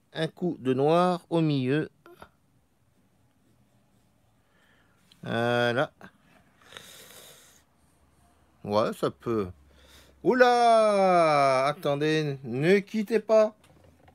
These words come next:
Ne quittez pas, je dois. Alors, je travaille sur, avec mon portable pour filmer tout ça. C'est peut-être pour ça que la couleur, elle est bonne pour une fois.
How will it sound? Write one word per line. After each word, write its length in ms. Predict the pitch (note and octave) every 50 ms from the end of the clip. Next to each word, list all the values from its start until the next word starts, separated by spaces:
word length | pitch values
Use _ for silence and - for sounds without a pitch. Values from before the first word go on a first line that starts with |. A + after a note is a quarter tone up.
| _ _ _ _ _ _ _ _ _ _ _ _ _
Ne 420 | - - A2+ A#2+ B2 C3 C3+ C#3+ D3
quittez 340 | C#3+ - F3+ E3+ - F#3 -
pas, 260 | - - F3 F3+ - - C3+
je 320 | C3 A2 G#2+ A#2+ C3 C#3
dois. 500 | C#3 C#3 C#3 C#3 D3+ D#3+ E3+ F3 - - _ - _ _ _ _ _ _ _ _ _ _ -
Alors, 260 | - C#3 C#3 B2+ - B2+
je 80 | D3+ E3+
travaille 440 | E3 - F3+ F3+ F3+ F3 F3 D3+
sur, 560 | C#3 - - - - - C#4 D4+ C4+ A3 G3 -
avec 280 | F3+ F3+ E3 - -
mon 160 | E3+ A3 C#4
portable 680 | - - G#3 - - _ - B2 B2+ C#3 E3 A#3+ C#4+ C#4 _ _ _ _ _ _ _ _ _ _ _ _ _ _ _ _ _ _ _ _ _ _ _ _ _ _ _ _ _ _ _ _ _ _ _ _
pour 260 | _ F#3 F3 D#3+ - - D#3 C#3
filmer 400 | - - G3 F#3 F#3 G#3+ B3+ A#3
tout 160 | - C4 A#3
ça. 320 | - - - G3+ F3+ - _ _ _ _ _ _ _ - _ _ _ _ _ _ _ _
C'est 80 | - G#3+
peut-être 180 | G#3 C4+ A#3+
pour 140 | - A3 F3+
ça 160 | - - B3+
que 100 | B3+ -
la 60 | G3+ D3+
couleur, 320 | - E3+ E3 F#3+ G#3 F3
elle 80 | D#3 C#3
est 60 | C3+
bonne 260 | B2+ C3+ C#3 D3+ D3
pour 160 | - C3+ A#2+
une 80 | A2+ G#2
fois. 260 | - - A#2 A#2+